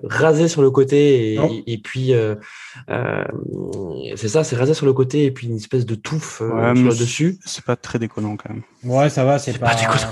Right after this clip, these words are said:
Speaker 2: c'est pas
Speaker 1: c'est
Speaker 2: improbable, hein.
Speaker 1: c'est pas très beau, quand
Speaker 2: Par
Speaker 1: même.
Speaker 2: contre, ce qui, par contre, ce qu'il y a, c'est que c'est le, le, le fait que Chelsea arrive, n'arrive,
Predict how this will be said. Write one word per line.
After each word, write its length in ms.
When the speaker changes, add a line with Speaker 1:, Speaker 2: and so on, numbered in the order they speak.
Speaker 2:
c'est 80
pas 100
Speaker 1:
c'est 160
Speaker 2:
improbable, 360
hein. 60
Speaker 1:
c'est 160
pas 80
très 180
beau, 160
quand 140
Speaker 2:
Par 80
Speaker 1:
même. 100
Speaker 2:
contre, 140
ce 80
qui, 260
par 180
contre, 140
ce 60
qu'il 60
y 20
a, 40
c'est 140
que 140
c'est 340
le, 240
le, 240
le 140
fait 180
que 80
Chelsea 420
arrive, 240
n'arrive, 300